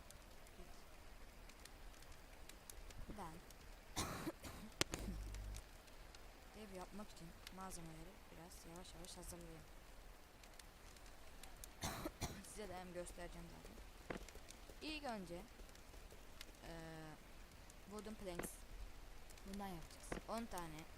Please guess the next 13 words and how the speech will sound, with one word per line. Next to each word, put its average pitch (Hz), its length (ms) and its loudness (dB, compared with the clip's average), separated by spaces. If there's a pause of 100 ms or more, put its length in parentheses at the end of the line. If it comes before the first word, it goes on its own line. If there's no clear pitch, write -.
(640)
Yirmi - 240 4
tane. 156 140 -2 (2250)
On 170 120 -2 (360)
beş 151 200 0
tane. - 240 2 (1900)
On 220 80 6
tane. 165 300 4 (420)
Yapıp - 200 12 (160)
yüz 208 140 0
tane 175 320 0
odun 175 300 0
mu 202 80 2 (440)
götüreceğim? 165 520 -2